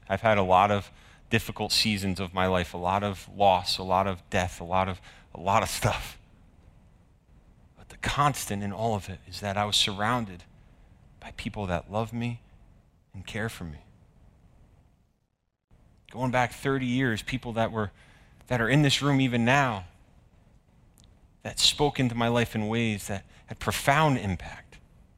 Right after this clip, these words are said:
in ways they'll never even begin to understand. You see, community, i-, it's where we're challenged.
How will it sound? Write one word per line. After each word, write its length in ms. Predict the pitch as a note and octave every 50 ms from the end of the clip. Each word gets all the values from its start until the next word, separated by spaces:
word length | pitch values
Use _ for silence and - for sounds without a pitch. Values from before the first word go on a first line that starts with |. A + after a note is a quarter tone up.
| - - _ _ _ _ _ _ -
in 100 | A#2+ A#2
ways 240 | B2 C3+ C#3 B2+ A2+
they'll 100 | C#3+ C#3
never 260 | C3+ C3+ C#3 B2+ C3
even 140 | B2+ B2 A#2
begin 300 | A2 A2+ - B2+ B2 A#2+
to 100 | A#2 -
understand. 500 | A2+ A2 G2+ - - - B2 A#2+ A2+ G#2+
You 60 | G#2+
see, 160 | - - C3
community, 600 | - - B2 B2 C#3+ E3+ F#3 F3 C#3+ C3 A#2 G#2+ - - - - - - - - -
i-, 80 | G2 - -
it's 240 | - - - - -
where 140 | D#3+ D#3 D3
we're 100 | C3+ B2+
challenged. 840 | - - - D#3 D3 C#3+ C#3+ C3 A#2 G2+ G2 F#2 - - - -